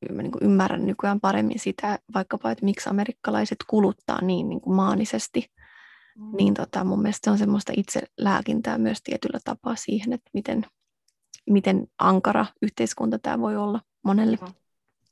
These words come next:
Speaker 2: Kyllä, ihan totta. Joo, kyllä. Lopetellaanko tähän sitten?
Speaker 1: Joo, tää oli meidän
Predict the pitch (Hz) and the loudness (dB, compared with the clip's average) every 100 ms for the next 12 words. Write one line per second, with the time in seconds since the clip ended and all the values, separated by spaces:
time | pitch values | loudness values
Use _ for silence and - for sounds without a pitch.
0 | _ _ - 214 190 - 202 190 180 190 | _ _ -4 -2 -2 -8 -8 -8 -10 -16
1 | - 220 _ _ _ _ _ _ _ - | -18 -20 _ _ _ _ _ _ _ -20
2 | - _ _ _ - 226 202 180 185 _ | -20 _ _ _ -8 -6 -6 -10 -18 _
3 | _ _ _ _ _ _ _ - - _ | _ _ _ _ _ _ _ -20 -20 _
4 | _ _ _ _ _ _ _ 302 269 254 | _ _ _ _ _ _ _ 0 2 2
5 | 247 240 - 262 214 196 196 - - 175 | 0 -2 -2 -2 -2 -4 -6 -8 -10 -10
6 | - _ _ _ - 285 254 240 - - | -14 _ _ _ 0 6 6 4 0 2
7 | 240 233 233 226 220 | 4 6 6 4 2